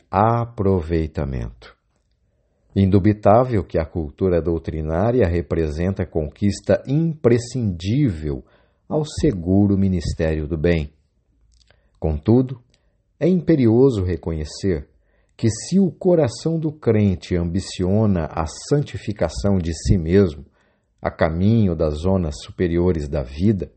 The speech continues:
é indispensável se ocupe nas coisas sagradas do espírito, não por vaidade, mas para que o seu justo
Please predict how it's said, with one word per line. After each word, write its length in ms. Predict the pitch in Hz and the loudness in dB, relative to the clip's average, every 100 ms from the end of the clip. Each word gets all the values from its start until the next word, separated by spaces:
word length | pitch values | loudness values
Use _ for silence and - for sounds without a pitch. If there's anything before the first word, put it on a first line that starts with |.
| _ _ _ _ _ _ _ - | _ _ _ _ _ _ _ 0
é 120 | 190 | 2
indispensável 1300 | 175 160 160 - 151 117 - 107 107 107 87 78 78 | 2 0 -2 -4 -4 -4 -2 2 4 4 2 -2 -8
se 240 | - - | -8 -4
ocupe 580 | 87 78 - 107 117 117 | -4 -4 -4 -2 0 -2
nas 240 | 85 76 - | -4 -6 -6
coisas 520 | 92 98 90 78 - | 2 2 2 -4 -2
sagradas 680 | 87 82 85 101 107 87 82 | 0 2 2 2 2 -2 -2
do 200 | 110 135 | -6 -6
espírito, 680 | - - 107 101 85 - _ _ _ _ _ _ | -6 -4 0 0 -2 -12 _ _ _ _ _ _
não 240 | 233 262 | -2 -2
por 220 | 208 113 85 | 0 0 0
vaidade, 840 | 87 78 71 73 65 62 - - _ _ _ _ - | 0 0 0 0 0 -6 -12 -20 _ _ _ _ -4
mas 480 | 82 95 110 113 | 0 2 0 -2
para 240 | - 90 87 | 0 2 2
que 200 | - 92 | 0 -6
o 40 | |
seu 320 | 87 - 85 | -4 -2 -2
justo 760 | 71 71 104 147 156 - 151 - | -4 -4 0 0 -2 -8 -8 -8